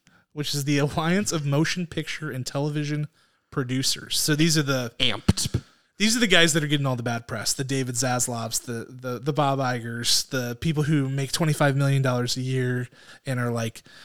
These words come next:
Speaker 1: being misers to all the little writers and actors and, and things like that, that, you know, are not the big name celebrities, but are the people who are, like, working the day jobs like you and me. Um, they're the ones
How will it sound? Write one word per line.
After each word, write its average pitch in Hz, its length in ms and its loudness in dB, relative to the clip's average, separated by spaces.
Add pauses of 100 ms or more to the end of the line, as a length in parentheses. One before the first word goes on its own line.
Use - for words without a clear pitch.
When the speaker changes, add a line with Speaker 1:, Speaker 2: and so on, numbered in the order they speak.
(160)
Speaker 1:
being 139 280 2
misers 131 600 0
to 156 80 2
all 131 240 2
the 123 100 -2
little 123 400 -2
writers 120 540 -4
and 120 120 -4
actors 117 520 -4
and, 117 180 -6 (420)
and 135 120 -4
things 127 220 -2
like 117 140 -6
that, 143 260 2
that, 120 240 -4 (160)
you 139 140 -10
know, 104 200 -12 (280)
are 160 100 6
not 160 440 8 (120)
the 160 80 4
big 147 240 6
name 139 220 2
celebrities, 127 580 0
but 139 140 -4
are 131 60 -2
the 127 100 -6
people 135 300 -4
who 139 140 0
are, 127 120 0
like, 120 300 -4 (540)
working 135 320 -2
the 123 80 -6
day 123 200 -2
jobs 113 360 -4
like - 320 -6
you 131 160 -4
and 120 120 -4
me. 120 240 -6 (400)
Um, 117 360 -6 (560)
they're 165 220 8
the 175 80 6
ones 139 520 2